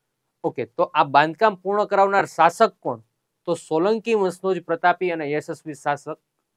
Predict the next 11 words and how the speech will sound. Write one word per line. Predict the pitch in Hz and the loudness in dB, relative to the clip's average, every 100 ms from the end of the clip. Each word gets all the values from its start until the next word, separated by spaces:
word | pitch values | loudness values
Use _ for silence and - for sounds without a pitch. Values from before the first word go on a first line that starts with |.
| _ | _
જેનું | 120 127 147 143 | -14 -8 -6 -6
નામ | 135 131 | -8 -8
છે | 170 | -12
સિદ્ધરાજ | - - 135 151 160 143 | -12 -12 -8 0 0 0
જયસિંહ. | - 117 - 131 - _ _ _ _ _ _ | -6 -10 -10 -18 -18 _ _ _ _ _ _
આ | 139 | -6
સિદ્ધરાજ | 127 151 143 214 214 | -6 -6 4 6 6
જયસિંહ | 202 190 202 | 2 2 2
રુદ્ર | 170 160 175 | 0 -2 -4
મહાલયનું | 160 156 156 151 | -2 -2 -4 -8
બાંધકામ | 131 127 156 | -10 -6 -6